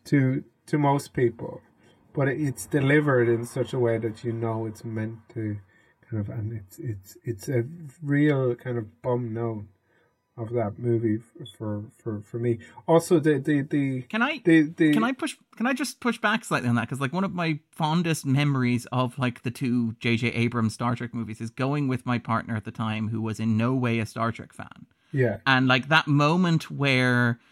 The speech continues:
Speaker 2: like, Benedict Cumberbatch, spoiler for, I guess, <laughs> Into Darkness, where, uh, he says, "I am Khan." Um, and, like, I'm sitting there going, "This makes no s-, I'm a Star Trek fan. This makes absolutely no sense whatsoever." And my partner, like, nudges me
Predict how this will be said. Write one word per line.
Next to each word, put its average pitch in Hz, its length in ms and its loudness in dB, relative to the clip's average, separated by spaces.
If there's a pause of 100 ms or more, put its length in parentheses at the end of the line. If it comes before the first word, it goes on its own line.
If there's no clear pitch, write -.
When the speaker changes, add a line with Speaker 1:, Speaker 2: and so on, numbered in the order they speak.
(240)
Speaker 2:
like, 131 220 0
Benedict 135 360 2
Cumberbatch, 123 580 2
spoiler 151 500 2
for, 127 200 0
I 117 80 4
guess, 120 260 0
<laughs> - 20 4
Into 131 160 2
Darkness, 127 580 2 (300)
where, 139 340 4
uh, 123 220 6 (180)
he 151 160 2
says, 131 260 2 (120)
"I 131 180 2
am 120 240 2
Khan." 123 680 2 (320)
Um, 147 320 4
and, 160 140 4
like, 165 220 4
I'm 202 180 6
sitting 202 300 2
there 147 120 4
going, 135 340 2
"This 185 200 2
makes 202 240 2
no 151 140 2
s-, 147 160 0
I'm 185 160 4
a 190 40 2
Star 190 220 4
Trek 165 160 0
fan. 110 280 0
This 180 180 0
makes 175 240 0
absolutely 165 500 2
no 139 160 4
sense 131 260 0
whatsoever." 127 560 -2
And 120 120 2
my 127 100 2
partner, 151 420 2
like, 135 160 0
nudges 143 460 4
me 123 380 4